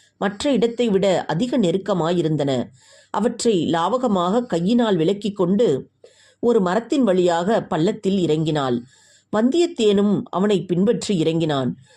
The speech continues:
அங்கே ஒரு பழைய மண்டபத்தின் மேல் விளிம்பு காணப்பட்டது. இன்னும் உற்று பார்த்ததில் இருளடைந்த மண்டபத்தின் இரு தூண்கள் தெரிந்தன. இவை எல்லாவற்றையும் மரங்களும் செடி கொடிகளும் மறைத்திருந்தன. எந்த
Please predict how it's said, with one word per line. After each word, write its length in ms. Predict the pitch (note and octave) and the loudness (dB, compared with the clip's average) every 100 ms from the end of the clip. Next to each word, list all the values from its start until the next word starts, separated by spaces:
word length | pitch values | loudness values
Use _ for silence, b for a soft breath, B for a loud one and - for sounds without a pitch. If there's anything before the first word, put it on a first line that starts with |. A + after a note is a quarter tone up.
| b | b
அங்கே 480 | - G3+ G#3 G3+ E3+ | -4 0 2 2 0
ஒரு 240 | - F3+ F3 | 0 0 0
பழைய 380 | E3 F3 G3+ | -2 2 2
மண்டபத்தின் 840 | F3 D#3 G3 C#4 B3+ A3 G3+ C3 b b b b b b - | 2 0 0 0 -2 -2 0 0 b b b b b b -2
மேல் 460 | G#3+ A#3+ A#3 - - | 2 4 2 -2 -2
விளிம்பு 420 | E3+ A3+ C4+ C4 | 0 2 2 -2
காணப்பட்டது. 880 | F#3 D#3+ F3+ F3+ D#3+ D#3 D3 C3 B2 b b b | -2 -2 -2 -2 -4 -2 2 0 -2 b b b
இன்னும் 400 | - A#3+ E4 D#4+ | -2 0 2 0
உற்று 360 | G3 G3+ - E4+ | -2 -2 -4 -4
பார்த்ததில் 640 | G#3+ G3 G3+ F#3+ A3 E3 - | -2 -2 -2 0 0 -2 -2
இருளடைந்த 640 | D#3+ F3+ A3 G#3+ A3+ C4 C#4 | -2 0 0 0 0 0 0
மண்டபத்தின் 720 | F#3 F#3+ G3 G3 F#3+ E3 C3 | 0 0 0 -2 -2 0 0
இரு 240 | E3+ A#3 | 0 -2
தூண்கள் 460 | A#3+ F3 A3 A#3+ G#3 | 0 0 2 0 0
தெரிந்தன. 560 | F#3+ D#3+ D#3+ D3+ C3+ A#2+ B B B B B | -2 0 0 0 0 -4 B B B B B
இவை 300 | B3+ C#4 F3 | 0 2 2
எல்லாவற்றையும் 1000 | E3 G3 A#3+ D4 B3+ G3+ A3 A3+ G3+ C3 | 0 0 0 0 -2 -2 -2 0 -2 -4
மரங்களும் 600 | - D3 A3+ C#4+ A#3+ F#3 | -6 -2 -2 0 0 0
செடி 240 | F3+ E3 G#3 | -2 -2 0
கொடிகளும் 520 | A#3+ F#3 D#3+ D#3+ A3 | 0 0 0 0 0
மறைத்திருந்தன. 800 | C#3 G3 G#3+ E3+ D3 C#3+ B2+ - b b b b | -2 -2 -2 0 0 -2 -2 -6 b b b b
எந்த 380 | G#3 A3+ F#4+ | 0 2 0